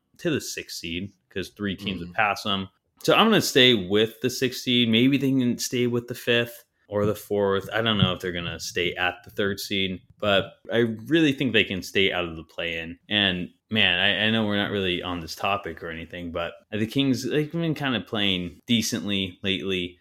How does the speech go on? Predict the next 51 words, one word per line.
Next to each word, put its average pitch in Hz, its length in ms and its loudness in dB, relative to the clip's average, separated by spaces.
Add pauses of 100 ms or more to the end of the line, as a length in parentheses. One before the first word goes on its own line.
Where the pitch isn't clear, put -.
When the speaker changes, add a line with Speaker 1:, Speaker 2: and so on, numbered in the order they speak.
Speaker 1:
Yeah, 117 220 2
they 110 100 4
beat 101 280 -2
Houston. 92 420 -6
They've 90 180 -2
won 95 280 -2
three 92 200 0
out 90 80 2
of 87 60 -4
their 87 120 -2
last 82 340 -6
four, 85 540 -4
but 110 140 0
they 123 180 6
definitely 107 540 0
look 92 240 -4
tired. 85 560 -2 (200)
The 123 100 -2
All-Star 139 420 4
break 85 240 -2
is 110 120 -6
gonna 92 180 -2
do 90 120 -6
them 87 160 -6
wonders. 87 540 -2
I 95 60 -6
think 90 160 -12
they're 92 120 -4
gonna 85 200 -8
come 104 260 -4
back 87 400 2 (280)
rejuvenated, 95 960 2
getting 101 200 0
their 90 200 0
rest, 85 380 -2
and 98 60 -8
they're 90 100 -2
gonna 90 200 -4 (140)
start, - 640 -4
come 165 180 4
out, 127 340 6
I 147 100 2
think, 117 340 -4
playing 107 280 0 (140)
some 135 220 -4
of 98 40 0
the 90 60 -4
best 90 380 -2
basketball 90 360 -6
that 85 280 -10
we 92 300 -12